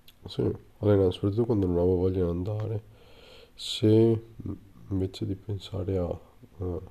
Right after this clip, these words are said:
"non ho voglia, sono stanco, dai, questa volta sto a casa", iniziavo a vestirmi, a prepararmi la borsa, eh, uscivo di casa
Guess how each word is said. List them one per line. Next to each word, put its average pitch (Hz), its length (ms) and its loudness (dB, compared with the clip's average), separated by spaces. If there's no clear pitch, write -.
"non 92 160 -2
ho 90 40 2
voglia, 90 400 0
sono 92 180 -8
stanco, 92 680 -6
dai, 92 280 -6
questa - 240 -8
volta 90 220 -4
sto - 160 -6
a 98 80 -2
casa", 85 380 -8
iniziavo 101 340 2
a - 20 4
vestirmi, 110 520 0
a 101 60 0
prepararmi 95 360 0
la 98 60 -2
borsa, 104 760 -2
eh, 95 240 0
uscivo 95 320 -2
di 101 100 0
casa 107 500 -2